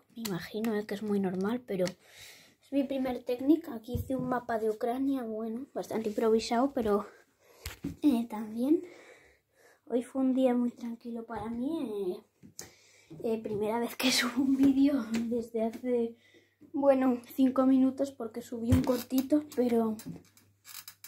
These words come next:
este es el primer vídeo puro desde hace tres meses. Y bueno, puedo ver que, que mi gente me sigue apoyando.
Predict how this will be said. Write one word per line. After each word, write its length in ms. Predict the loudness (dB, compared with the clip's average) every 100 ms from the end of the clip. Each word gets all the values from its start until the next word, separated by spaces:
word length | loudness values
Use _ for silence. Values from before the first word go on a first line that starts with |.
| -20 _ -4
este 200 | -2 0
es 100 | 0
el 80 | 0
primer 320 | 2 4 4
vídeo 320 | 4 4 4 2
puro 240 | 0 0
desde 260 | -2 -6 -8
hace 180 | -6
tres 320 | -6 -6 -8 -6
meses. 540 | -6 -4 -4 -4 -10 -14 -20 -20 -20 -20 _ -12
Y 100 | -6
bueno, 280 | -4 -4 -6 -16 -20 -20 -20 -20 -20 _ _ -12 -8 -8 -10 -20 _ _
puedo 280 | -2 0 2
ver 240 | 2 2 2
que, 460 | 2 2 -2 -8 -14 -20 _ _ -20 _ _ _ _ _ _ _ _ _ _ _ _ _
que 560 | -2 0 2 0 -2 -2
mi 140 | -4
gente 340 | -4 -6 -2 -2
me 100 | -2
sigue 240 | -4 -6
apoyando. 760 | -4 -2 0 2 2 2 -2